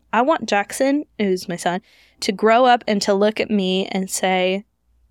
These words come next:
"I can achieve my goals because that's what I saw my parents do.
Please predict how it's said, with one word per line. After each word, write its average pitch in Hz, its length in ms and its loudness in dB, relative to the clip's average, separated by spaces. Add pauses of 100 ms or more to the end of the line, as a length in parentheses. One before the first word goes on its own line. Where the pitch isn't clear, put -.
(120)
"I 214 280 2
can - 180 -2
achieve 220 480 0
my 202 160 0
goals 185 320 0
because 196 320 -6
that's 185 240 -2
what 196 100 -4
I 185 60 0
saw 180 260 -2
my 180 160 -4
parents - 460 -8
do. - 300 -8